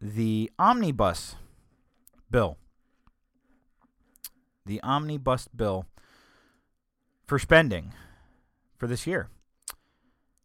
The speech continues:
Um, it is, it's a one point three trillion spending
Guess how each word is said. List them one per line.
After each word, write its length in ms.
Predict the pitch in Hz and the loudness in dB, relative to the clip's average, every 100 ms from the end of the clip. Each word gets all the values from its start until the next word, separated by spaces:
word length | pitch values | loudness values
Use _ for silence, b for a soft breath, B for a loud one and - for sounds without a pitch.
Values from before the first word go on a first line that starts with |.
| _ 104 | _ -2
Um, 500 | 107 107 107 110 - _ | 0 2 0 -2 -6 _
it 260 | 131 135 127 | -4 -2 0
is, 460 | 131 127 127 123 | 2 2 2 -2
it's 380 | 117 101 135 131 | -6 -4 -2 0
a 40 | 120 | 2
one 280 | 143 208 | 4 2
point 320 | 208 202 190 - | 0 -2 -2 -6
three 320 | 160 160 160 | -4 -4 -4
trillion 960 | - - 220 262 240 196 175 160 156 147 - _ | -10 -10 -2 -2 0 2 2 2 0 -4 -14 _
spending 1000 | - - - - 185 185 147 110 82 80 | -14 -10 -8 4 4 6 2 0 -2 -10